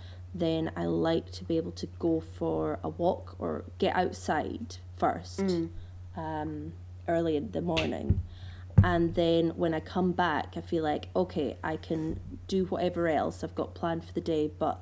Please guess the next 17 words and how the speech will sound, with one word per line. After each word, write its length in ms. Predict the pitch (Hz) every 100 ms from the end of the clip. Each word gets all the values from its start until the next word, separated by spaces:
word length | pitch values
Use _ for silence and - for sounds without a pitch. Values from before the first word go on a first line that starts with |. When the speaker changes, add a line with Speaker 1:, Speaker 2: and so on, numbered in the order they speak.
| -
Speaker 1:
I 60 | 170
can 320 | - 175 165
now 220 | 165 170 165
write. 720 | 165 165 165 254 - - - - - - -
So 280 | - - 160
it's 180 | - - -
generally 420 | 190 196 180 170
when 180 | 175 170
I 60 |
come 260 | 165 214 214
back 240 | 160 -
from 200 | - 160
walk, 320 | 160 156 - - - - -
I'll 120 | 165
then 400 | 165 160 160 160 - - - - - - - - - 175
dedicate 420 | 175 170 - -
a 180 | 147